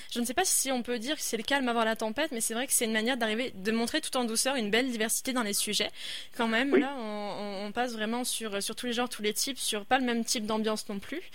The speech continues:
Speaker 1: Et
Speaker 2: Oui.
Speaker 1: ensuite, eh bien, eh bien, on sort des lectures pour partir sur les spectacles, ça y est.
Speaker 2: Oui. Oui. Oui, puis en fait, les lectures, ça va nous permettre, nous, comme organisation, comme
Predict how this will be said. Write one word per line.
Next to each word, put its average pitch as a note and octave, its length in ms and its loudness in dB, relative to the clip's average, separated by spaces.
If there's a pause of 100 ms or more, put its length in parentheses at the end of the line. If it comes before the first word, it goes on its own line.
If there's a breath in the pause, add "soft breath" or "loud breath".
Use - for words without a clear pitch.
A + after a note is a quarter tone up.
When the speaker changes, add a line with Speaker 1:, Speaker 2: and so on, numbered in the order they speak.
(360 loud breath)
Speaker 1:
Et F4+ 160 10
Speaker 2:
Oui. D#4+ 100 10
Speaker 1:
ensuite, B3 400 -2
eh F#3+ 120 -6
bien, G3+ 180 -12 (280)
eh A3 40 -4
bien, B3 160 -2
on A#3 100 -4
sort C4+ 220 -2
des B3 100 -2
lectures D#4+ 500 -4
pour D#4 180 -2
partir C4+ 360 -4
sur A3+ 160 -2
les B3 100 2
spectacles, A#3 640 0
ça A3 140 0
y G3 120 -2
est. - 160 -8
Speaker 2:
Oui. A3 100 8 (460)
Oui. A2+ 120 8 (400 loud breath)
Oui, D3 180 8
puis C3+ 100 6
en B2 100 8
fait, E3 120 2
les D3 80 6
lectures, B2 340 2 (220)
ça B2+ 80 2
va B2 140 2
nous B2 100 4
permettre, B2+ 340 2 (200)
nous, C#3+ 120 2
comme A#2+ 200 2
organisation, G#2+ 680 2
comme A#2+ 180 -4